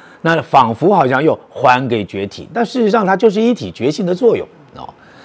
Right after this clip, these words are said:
所以这里面的维系，就像现在科技发明那种维系，彼此的交互，但是彼此交互之中，你会发现它根本就是一体，哦。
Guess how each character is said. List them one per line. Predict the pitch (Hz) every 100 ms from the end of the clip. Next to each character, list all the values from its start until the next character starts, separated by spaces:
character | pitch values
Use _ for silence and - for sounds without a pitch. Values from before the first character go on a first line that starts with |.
| - -
所 | 185
以 |
这 | - 269
里 | 185
面 | 156
的 | 147
维 | 107 123
系， | 147 135 -
就 | - 165
像 | 175
现 | 185
在 | 180 170
科 | - 170
技 | 165
发 | 147 - 156
明 | 160
那 | 180
种 | 117 92
维 | 127
系， | 160 - -
彼 | 160 240
此 | - 113
的 | 110
交 | 131 123
互， | 127 98 - - -
但 | 170
是 | 160 143
彼 | 165 247
此 | 170
交 | 127 170
互 | 170 147
之 | 139
中， | 147
你 | 135
会 |
发 | 147 180
现 | 180
它 | 175
根 | 220
本 | 135
就 | 175
是 | 180
一 | 208
体， | 190 85 - - _ - - - - - _ - -
哦。 | -